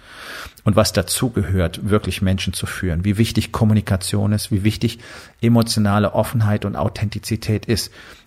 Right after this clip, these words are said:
Klar, die stellen sich auf die Bühne und quatschen tolle Kalendersprüche, aber die, die, sie zeigen den Menschen nicht,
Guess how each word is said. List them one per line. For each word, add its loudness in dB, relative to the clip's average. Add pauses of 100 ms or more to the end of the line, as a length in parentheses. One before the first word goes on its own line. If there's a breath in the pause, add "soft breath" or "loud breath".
Klar, 2
die -10
stellen -2
sich -4
auf -6
die -4
Bühne 2
und 0
quatschen 0
tolle 0
Kalendersprüche, 0
aber -2
die, -2
die, -8
sie -2
zeigen 2
den 2
Menschen 0
nicht, -2